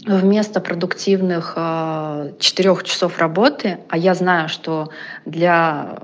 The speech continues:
хорошей зарплаты, для хорошего заработка достаточно работать четыре часа в день, у меня бывают, а, иногда и шесть, и восемь часов. Также иногда засиживаюсь до позднего вечера.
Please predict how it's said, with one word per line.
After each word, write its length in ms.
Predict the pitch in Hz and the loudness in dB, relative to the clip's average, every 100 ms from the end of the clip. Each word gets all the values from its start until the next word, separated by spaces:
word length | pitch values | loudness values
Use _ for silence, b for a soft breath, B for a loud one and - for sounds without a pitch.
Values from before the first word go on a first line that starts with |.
| - | -16
хорошей 460 | - - 202 196 170 | -2 4 4 2 -2
зарплаты, 500 | 165 - 175 240 214 | -4 0 2 2 2
для 120 | 175 | -4
хорошего 420 | 165 180 180 165 | -2 -2 0 -4
заработка 520 | 160 175 220 220 - 160 | -2 0 0 -2 -6 -6
достаточно 540 | 160 180 175 - 165 | -4 -4 -4 -4 -4
работать 400 | 170 170 170 165 | -2 -2 -4 -4
четыре 340 | - - 170 160 | -6 -4 -6 -4
часа 280 | - 165 | -6 -4
в 80 | 151 | -4
день, 300 | 156 202 247 B B B | -2 -2 -2 B B B
у 60 | 170 | -2
меня 260 | 190 233 | 4 4
бывают, 540 | 233 185 202 214 208 208 | 4 2 4 4 0 -4
а, 480 | 160 160 160 151 139 131 - - - - - 190 - | -4 -2 -2 -4 -8 -12 -14 -16 -16 -16 -16 -18 -10
иногда 400 | 175 180 175 170 | -4 -2 2 2
и 80 | 160 | 2
шесть, 380 | - 190 202 - | 0 0 -2 -4
и 40 | |
восемь 340 | 165 165 156 151 | -4 -4 -4 -6
часов. 360 | - - 151 - _ B B B B B B B | -8 -8 -14 -18 _ B B B B B B B
Также 600 | - 202 196 185 190 175 | 2 2 2 0 2 2
иногда 480 | - 170 175 175 185 | -2 -4 -4 2 2
засиживаюсь 680 | 175 170 - 180 175 165 160 | 4 0 -2 -2 0 -2 -2
до 100 | 165 | -4
позднего 520 | 165 175 170 165 156 | -2 -2 0 -2 -2
вечера. 600 | 156 180 226 - 190 156 | -2 -2 -2 -4 -4 -6